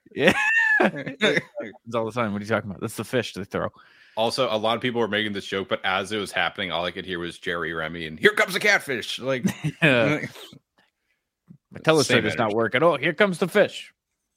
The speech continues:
Speaker 2: I love it so much. Uh, I thought, I
Speaker 1: Um,
Speaker 2: thought that was funny, but no,
Speaker 1: I,
Speaker 2: uh,
Speaker 1: I
Speaker 2: no
Speaker 1: wanna throw one. First of all, let's say that you're talking about New Hampshire. For those who don't know, the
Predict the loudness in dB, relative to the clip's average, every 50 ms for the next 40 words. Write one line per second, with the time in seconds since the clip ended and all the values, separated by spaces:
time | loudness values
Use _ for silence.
0 | _ _ _ _ _ _ _ _ _ -10 -8 -6 -8 -8 -10 -14 -14 -14 -12 -12
1 | -12 -14 -16 _ _ _ _ _ _ _ _ _ _ 2 4 4 6 6 8 8
2 | 8 8 8 4 4 4 4 2 2 2 -2 0 0 -2 -2 0 6 6 6 8
3 | 8 8 8 10 8 8 6 4 4 4 4 2 0 _ _ _ _ -2 6 8
4 | 8 10 10 10 10 10 8 6 6 8 8 10 10 10 6 4 4 0 0 2
5 | 2 4 4 4 4 6 6 6 2 0 2 2 2 4 4 4 2 2 -4 -6
6 | 2 4 4 4 4 4 4 4 4 4 0 -2 0 2 0 0 0 -2 -4 -4
7 | 0 0 2 2 2 0 4 4 4 4 6 2 2 2 2 2 -2